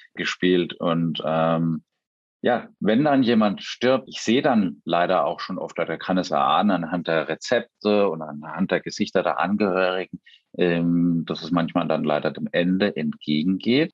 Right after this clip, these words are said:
Ähm, und danach kommt dann erstmal so diese Schockstarre. Da kommt diese Schockstarre, diese Lähmung und dann kommt ein Termin auf den anderen, dann musst du das organisieren, das organisieren oder das. Ähm, ich persönlich hatte jetzt schon lange keinen Trauerfall mehr zum Glück,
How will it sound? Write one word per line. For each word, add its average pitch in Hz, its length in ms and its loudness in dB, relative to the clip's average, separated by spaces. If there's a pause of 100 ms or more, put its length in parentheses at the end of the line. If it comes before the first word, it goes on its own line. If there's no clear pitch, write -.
Ähm, 98 840 2
und 101 140 0
danach 92 340 0
kommt 101 220 0
dann 95 100 0
erstmal 95 320 -4
so 92 140 -6
diese 85 340 -6
Schockstarre. 73 880 0
Da 71 100 -2
kommt 90 220 -2
diese 82 180 -6
Schockstarre, 98 800 0
diese 87 260 -4
Lähmung 98 640 0 (340)
und 92 40 -2
dann 87 100 2
kommt 98 260 0
ein 117 220 2
Termin 104 360 2
auf 87 140 0
den - 100 -8
anderen, 95 300 -2
dann 92 160 0
musst 87 180 -4
du 98 60 -2
das 110 240 0
organisieren, 95 560 -2
das 92 240 -6
organisieren 85 540 -4
oder 78 200 -2
das. - 300 0 (160)
Ähm, 101 420 4
ich - 140 -10
persönlich 123 420 2
hatte 104 140 2
jetzt - 480 -6
schon 95 160 0
lange 98 380 2
keinen 82 240 -6
Trauerfall 78 500 0
mehr 87 140 -4
zum 87 180 -6
Glück, 113 240 -2